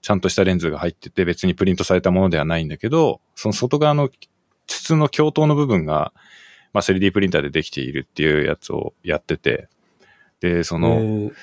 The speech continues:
Speaker 1: 現代のカメラって、いかにシャープでバキバキに綺麗に写すかみたいなことを、まあ、各カメラメーカー、
Speaker 2: あー。
Speaker 1: レンズメーカーが追求してるんだけど、
Speaker 2: はいはいはい。
Speaker 1: そのスリーディープリンターで作っ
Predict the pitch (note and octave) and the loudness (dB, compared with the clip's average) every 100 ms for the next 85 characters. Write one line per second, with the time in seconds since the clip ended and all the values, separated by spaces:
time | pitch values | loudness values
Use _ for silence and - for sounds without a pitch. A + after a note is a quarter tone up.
0 | - _ _ G#2 B2+ F3+ E3+ B2 G2+ F2+ | -20 _ _ -4 0 2 2 2 2 4
1 | F2 E2+ F#2+ F#2 D#2+ D2+ - _ _ _ | 2 0 2 2 0 -2 -6 _ _ _
2 | F#2+ E2+ D2 - G2+ _ _ _ _ _ | 0 0 0 -6 -18 _ _ _ _ _
3 | G#2 - F3 B2+ - A#2 A2 F#2+ F2+ E2 | -8 -2 2 2 2 2 2 2 2 2
4 | - - G#2 G2+ - G2+ G2+ G2+ - _ | 2 -2 0 0 2 2 4 2 0 _
5 | _ _ _ _ - B2 A2+ F2+ E2+ F#2+ | _ _ _ _ -2 2 4 2 0 -4
6 | - F2 E2+ D#2 D2+ D#2 E2 E2+ D2+ D#2+ | -2 0 2 0 0 -2 0 0 0 0
7 | - - F2 D#2 - _ _ _ _ _ | -2 -4 -2 -2 -4 _ _ _ _ _
8 | _ _ - G2+ G2 F#2+ G2 F#2 E2+ F2 | _ _ -2 2 4 4 4 2 2 2
9 | F2+ F#2+ F#2+ F2+ E2+ D#2+ E2+ - G#2 - | 2 2 2 2 2 0 0 0 0 2
10 | G#2+ - G#2+ G2+ F2 - F#2+ C3 F#2 C#2+ | 0 2 4 4 2 0 2 2 2 0
11 | G2+ - C#3 D#3+ D3+ D#3+ C#3+ F#2+ F2 - | -2 2 2 2 2 0 2 0 0 -4
12 | G2+ | -8